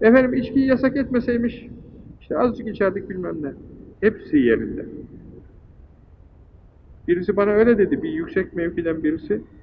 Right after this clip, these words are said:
"Yani," dedi, "biz," dedi, "ne diye Müslüman olmuşuz?" dedi. "Hristiyan olsaydık bak daha serbest," dedi, Hristiyanlık dedi.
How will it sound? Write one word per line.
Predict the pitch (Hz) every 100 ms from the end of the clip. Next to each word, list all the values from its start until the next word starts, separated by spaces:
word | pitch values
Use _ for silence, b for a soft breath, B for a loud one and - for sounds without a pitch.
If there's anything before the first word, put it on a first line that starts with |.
| b - -
"Yani," | 214 226 214 202
dedi, | 196 190
"biz," | 202 190
dedi, | 190 190
"ne | 208 208
diye | 180
Müslüman | 170 175 175 175
olmuşuz?" | 165 156 156 156 151
dedi. | 147 147
"Hristiyan | 180 196 - 190
olsaydık | 170 165 170 185 170
bak | 170 -
daha | 170 175
serbest," | 170 123 117 113 -
dedi, | - -
Hristiyanlık | 127 123 - 120 120 -
dedi. | 120